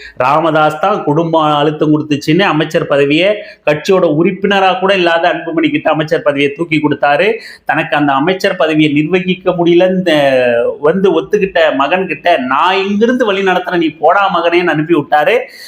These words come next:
கட்சியில உள்ள மூத்த நிர்வாகிகள், கட்சிக்காக உண்மையா உழைத்தவர்கள், கட்சியை கூட இருந்து உருவாக்கின சி என் ஆர் போன்ற நபர்களை அல்-, அத்தனை பேரையும் கட்சியை விட்டு விரட்டி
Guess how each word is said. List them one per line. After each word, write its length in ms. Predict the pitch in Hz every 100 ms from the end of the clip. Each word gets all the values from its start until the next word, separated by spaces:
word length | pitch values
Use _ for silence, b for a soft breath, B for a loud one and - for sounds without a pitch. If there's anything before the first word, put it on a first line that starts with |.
| B
கட்சியில 360 | 160 160 - 247
உள்ள 240 | 208 180
மூத்த 380 | 147 170 208 202
நிர்வாகிகள், 600 | 180 156 151 139 143 170
கட்சிக்காக 640 | - - 214 - 190 185 160
உண்மையா 360 | 160 180 170
உழைத்தவர்கள், 600 | 147 156 160 143 147 170
கட்சியை 560 | 151 151 - 220 208 -
கூட 200 | 196 196
இருந்து 240 | 185 175
உருவாக்கின 580 | 151 170 185 180 - 170 220 - B B B
சி 240 | - 196
என் 180 | 220 220
ஆர் 240 | 214 202 -
போன்ற 300 | 175 165 143
நபர்களை 500 | 143 180 190 180 156
அல்-, 380 | 139 151 180
அத்தனை 580 | 196 233 - - 233 226
பேரையும் 440 | 180 185 165 156 156
கட்சியை 420 | 147 - 214 196
விட்டு 340 | 185 - 143
விரட்டி 840 | 123 139 170 - 123 127 151 -